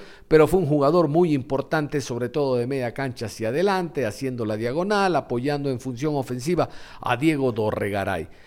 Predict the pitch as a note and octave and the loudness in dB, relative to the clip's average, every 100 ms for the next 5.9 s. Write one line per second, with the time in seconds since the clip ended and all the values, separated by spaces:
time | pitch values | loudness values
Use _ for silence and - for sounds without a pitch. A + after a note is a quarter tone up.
0 | - - A#3+ A3+ F3 D#3 D3 E3+ F3+ G3+ | -12 2 4 6 4 4 -2 -2 2 4
1 | F#3+ D#3+ C#3 D3 F#3+ B3 A#3 - - - | 4 6 6 6 8 8 6 -2 -18 -18
2 | - C#3+ D#3+ - G3 F#3+ G3 E3+ B3+ B3 | -2 0 0 2 2 2 -2 -2 4 6
3 | - F#3+ F#3 A3 F3+ F#3+ F3+ - C3+ C3 | 6 2 8 8 8 2 0 0 0 2
4 | C#3+ - D3+ E3+ C4 B3+ D#3+ D#3 F3 D#3+ | 0 2 0 2 2 2 4 2 0 0
5 | D3+ D3 E3 D#3+ - A3 F3 E3 | 0 -2 0 0 2 4 6 4